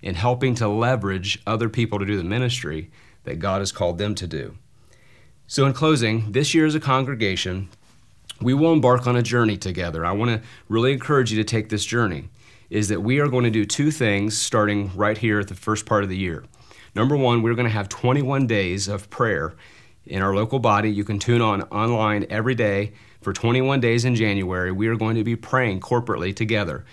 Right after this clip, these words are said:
Individuals will pray, but I want you to pray. I want you to send in your prayer request. Twenty-one days of prayer.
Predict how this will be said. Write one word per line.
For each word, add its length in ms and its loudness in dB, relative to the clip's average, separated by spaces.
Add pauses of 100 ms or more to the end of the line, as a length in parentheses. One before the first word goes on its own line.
(180)
Individuals 640 -2
will 100 0
pray, 320 2
but 240 -4
I 60 -4
want 200 -2
you 120 0
to 80 0
pray. 340 -4 (340)
I 40 0
want 120 2
you 60 0
to 80 0
send 260 2
in 80 2
your 100 0
prayer 240 2
request. 580 -4 (340)
Twenty-one 460 2
days 240 2
of 100 -4
prayer. 360 -2